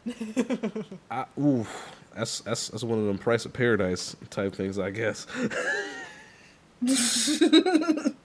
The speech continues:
Speaker 2: So, I don't, yeah, that is a, that's a, that's a real iffy trade there.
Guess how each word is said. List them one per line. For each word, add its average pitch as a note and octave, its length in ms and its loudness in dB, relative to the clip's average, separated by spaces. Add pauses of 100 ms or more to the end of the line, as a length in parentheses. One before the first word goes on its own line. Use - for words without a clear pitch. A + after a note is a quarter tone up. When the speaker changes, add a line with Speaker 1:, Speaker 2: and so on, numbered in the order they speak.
(220)
Speaker 2:
So, A#2+ 140 -4 (160)
I A#2+ 60 0
don't, G2+ 260 2
yeah, G2 140 2
that G#2 160 2
is G#2+ 180 0
a, F2 160 -2
that's - 240 -6
a, E2+ 260 -4
that's - 160 -12
a G2+ 60 -4 (140)
real E2 440 -6
iffy G2+ 300 -4
trade F2 400 -2
there. D#2+ 280 -10